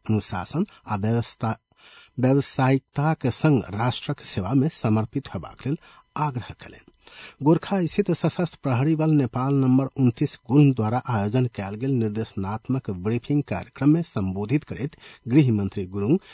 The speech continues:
देशक सुरक्षा प्रणाली में सशस्त्र प्रहरी बल द्वारा निर्वाह करैत आयल भूमिका अत्यंत महत्वपूर्ण रहल बतौलनि। सीमा सुरक्षा, आंतरिक शांति सुरक्षा कायम करबा कार्य सँ विपद व्यवस्थापन,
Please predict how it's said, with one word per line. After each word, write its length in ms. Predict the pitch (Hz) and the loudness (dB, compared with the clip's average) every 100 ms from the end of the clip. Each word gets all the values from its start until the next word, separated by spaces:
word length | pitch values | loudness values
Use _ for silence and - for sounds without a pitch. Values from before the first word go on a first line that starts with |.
| - 113 | -14 -2
देशक 480 | 127 151 - 175 | 0 0 -2 -6
सुरक्षा 480 | 160 - 135 - 165 | -6 -4 -6 -6 -10
प्रणाली 500 | 160 131 98 82 92 | -6 -4 -4 -4 0
में 180 | 160 175 - - - | 2 2 -2 -14 -8
सशस्त्र 480 | 143 - - - - | -6 -2 -4 -6 -6
प्रहरी 340 | 113 107 139 160 | -4 -2 -2 -2
बल 240 | 98 113 | -2 -4
द्वारा 240 | 110 131 143 | -4 -4 -2
निर्वाह 380 | 120 98 104 101 - | -2 -2 -4 -6 -8
करैत 360 | 110 113 120 - - | -6 -6 -6 -10 -6
आयल 220 | 107 92 87 | -6 -6 -8
भूमिका 400 | 90 104 120 160 - - - - | -4 -2 -2 -4 -8 -16 -20 -10
अत्यंत 480 | 135 _ 165 156 - | -10 _ 0 0 0
महत्वपूर्ण 500 | 107 92 90 120 113 | -4 -4 -6 -4 -2
रहल 260 | 117 113 - - | -2 -6 -8 -10
बतौलनि। 420 | 120 - 87 - - - - | -8 -8 -12 -16 -20 -20 -4
सीमा 320 | - 165 175 | 4 6 4
सुरक्षा, 400 | - 156 - 170 | 0 -6 -6 -10
आंतरिक 400 | 151 135 - 151 | -4 -2 -2 -6
शांति 460 | - 123 123 151 156 _ _ | -2 -2 0 0 -2 _ _
सुरक्षा 440 | - 127 - 147 | -6 -6 -6 -10
कायम 300 | - 123 139 - - | -4 -2 -2 -2 -6
करबा 360 | 98 101 123 131 _ | -6 -4 -4 -4 _
कार्य 240 | 127 139 131 | -2 0 -2
सँ 220 | - - | -6 -12
विपद 500 | 226 202 127 - 156 | -10 -2 -2 -2 -4
व्यवस्थापन, 640 | 113 85 64 - 117 185 | -6 -8 -12 -16 -12 -10